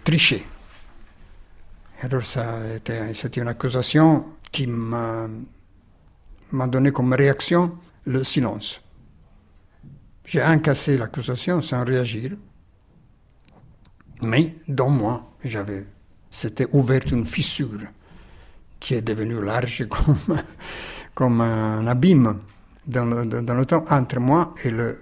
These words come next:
euh, et l'autorité. C'est écroulé dans ce moment-là, mon respect pour l'autorité a commencé à se détruire. Et, hum, et ça a été l'effet de ma première écriture libre.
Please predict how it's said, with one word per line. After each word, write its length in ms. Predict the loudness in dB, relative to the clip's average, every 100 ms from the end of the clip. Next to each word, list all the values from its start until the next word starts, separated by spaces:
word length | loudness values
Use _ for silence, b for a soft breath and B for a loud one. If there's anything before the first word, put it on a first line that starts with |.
| -6 -4
euh, 260 | -4 -4
et 100 | 0
l'autorité. 600 | 0 0 -2 -4 -8 -12 -16 b b b b b b b b
C'est 500 | b -4 0 0 2
écroulé 460 | 2 4 6 8 8
dans 140 | 6
ce 140 | 4 2
moment-là, 320 | 4 6 6
mon 260 | 6 6 4
respect 480 | 4 2 0 -2 -4 -20 -20 -20 -18 -20 -20 -20 -8
pour 140 | -6
l'autorité 500 | -4 -6 -8 -10 -10
a 20 | -10
commencé 520 | -6 -6 -4 0 2
à 100 | 0
se 160 | -2
détruire. 480 | -4 -2 -2 -4 -6 -12 -16 b b b b -18 -6
Et, 400 | -2 0 0 0
hum, 640 | -2 -2 -4 -6 -10 -12 -14 -16 b b b -20 -16 -12
et 60 |
ça 160 | -2 0
a 40 |
été 160 | 2 0
l'effet 320 | -2 0 -2
de 260 | -2 -4 -6 -12 -18 -12 -2
ma 140 | -2
première 440 | 0 -2 0 0 -2 0
écriture 500 | 0 0 -4 -2 -4
libre. 300 | -4 -6 -8